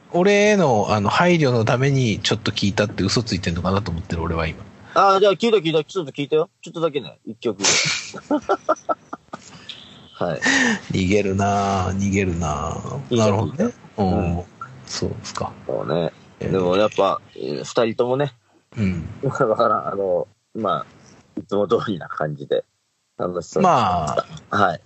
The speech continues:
Speaker 1: そうですね。最後の方はちょっとそれっぽい感じで、
Speaker 2: うん。
Speaker 1: あの、大演談みたいな感じの
Speaker 2: 大演談。うん。
Speaker 1: え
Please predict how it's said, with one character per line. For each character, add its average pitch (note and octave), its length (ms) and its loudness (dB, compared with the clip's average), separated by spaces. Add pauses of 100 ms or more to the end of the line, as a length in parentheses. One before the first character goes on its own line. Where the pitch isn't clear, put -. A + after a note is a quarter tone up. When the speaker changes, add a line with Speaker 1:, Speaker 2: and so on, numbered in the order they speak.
(120)
Speaker 1:
そ A2+ 220 0
う - 20 0
で F2+ 60 -2
す - 80 -10
ね。 E2 180 -8
最 G3 220 2
後 G#3+ 100 4
の B3 80 4
方 G#3 60 6
は A2+ 100 4
ち G2+ 120 -4
ょ - 40 2
っ - 20 -6
と F#2+ 100 -2
そ - 140 0
れ F#2 60 2
っ E2+ 40 -2
ぽ F#2 220 -2
い - 20 -2
感 E2+ 220 -4
じ F#2 160 -8
で、 F2+ 220 -10 (420)
Speaker 2:
う F2+ 80 -4
ん。 D#2 160 -6
Speaker 1:
あ - 60 -6
の、 - 80 -10 (1000)
大 F2+ 200 2
演 E2+ 160 0
談 G2+ 220 2
み E2 80 -2
た E2 120 -6
い D#2+ 40 -8
な F2 80 -8
感 F2+ 160 -4
じ E2 100 -6
の E2 100 -8
Speaker 2:
大 F#2 200 2
演 G2 80 -2
談。 D#2+ 220 -2 (140)
う E2 80 -8
ん。 C#2 420 -8 (220)
Speaker 1:
え F2+ 320 -8